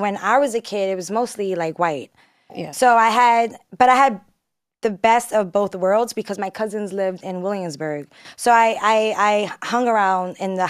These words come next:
Speaker 1: housing buildings playing Manhunt. And then when I'm in Bay Ridge, we're playing Manhunt or whatever,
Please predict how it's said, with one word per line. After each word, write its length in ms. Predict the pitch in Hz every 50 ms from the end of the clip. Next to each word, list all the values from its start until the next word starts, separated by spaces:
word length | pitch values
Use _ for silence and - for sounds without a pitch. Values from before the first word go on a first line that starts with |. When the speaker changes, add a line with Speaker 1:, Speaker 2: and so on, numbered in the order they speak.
| 175 190
Speaker 1:
housing 300 | 190 190 180 196 185 170
buildings 320 | 190 185 185 180 185 170
playing 220 | - 196 202 196 190
Manhunt. 480 | 190 190 190 190 175 180 185 180 185 - _ _ _ _ _ _ - - - -
And 120 | - 240 262
then 140 | 254 254 254
when 100 | 247 240
I'm 160 | 208 214 233 226
in 80 | 226 214
Bay 160 | 214 214 226
Ridge, 380 | 233 269 277 254 240 233 208 - - - 208 190
we're 200 | 214 214 220 214
playing 320 | - 202 220 220 208 202
Manhunt 480 | 202 208 220 214 196 196 214 202 196 156
or 120 | 196 190 180 190
whatever, 320 | 190 208 226 214 190 196